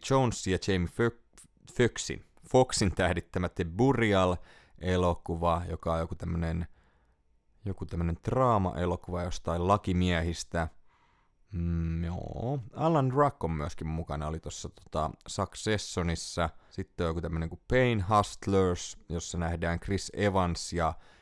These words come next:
Emily Blunt. Joo. Joku tämmönen rikostraama. David Yates on ohjannut tän, joka on tehnyt noita Harry Potter-leffoja paljon.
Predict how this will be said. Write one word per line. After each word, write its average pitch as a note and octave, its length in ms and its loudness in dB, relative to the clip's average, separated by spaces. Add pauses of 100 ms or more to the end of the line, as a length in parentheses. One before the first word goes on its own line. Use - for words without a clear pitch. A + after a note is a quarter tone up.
(120)
Emily F2+ 360 4 (100)
Blunt. A#2 680 0 (640)
Joo. G#2 540 -2 (920)
Joku F#2+ 220 -8
tämmönen E2+ 380 -4
rikostraama. E2+ 1080 -2 (380)
David C#3+ 320 2
Yates C#3 400 0
on D2 80 -6
ohjannut D#2 400 -8
tän, D2+ 200 -6
joka - 220 -8
on E2+ 100 -6
tehnyt F2 240 -4
noita E2+ 240 -4
Harry F2+ 220 -2
Potter-leffoja - 880 -6
paljon. C#2+ 440 -6